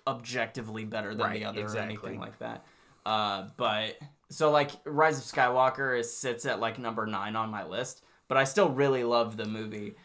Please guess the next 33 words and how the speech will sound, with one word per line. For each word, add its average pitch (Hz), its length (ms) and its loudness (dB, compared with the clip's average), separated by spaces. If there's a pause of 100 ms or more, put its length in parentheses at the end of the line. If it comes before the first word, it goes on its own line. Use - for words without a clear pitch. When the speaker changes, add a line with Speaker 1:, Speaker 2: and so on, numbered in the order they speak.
(260)
Speaker 2:
Right. 101 300 2
Speaker 1:
Um, 95 240 -6
Speaker 2:
I 143 40 -2
mean, 151 180 2
it, 147 260 -2
it, 143 300 -2
it's 131 240 -4
really, 147 260 4
like, 123 400 0 (600)
when 135 420 -2
both 131 360 2
of 135 100 -4
us 131 180 4
say 120 500 0
any 127 400 -2
of 135 260 -4
these 143 220 -2
movies 147 420 0
rank 123 300 -2
at 123 60 -4
a 123 60 -6
certain 127 360 -2
point, 127 380 -2 (600)
if 135 200 0
it 151 120 2
ranks 160 360 2
high, 120 480 2
that 135 120 -2
means 131 220 -2
it's 110 140 -8
really 131 1000 2
extremely 117 680 -4
high. 95 720 -4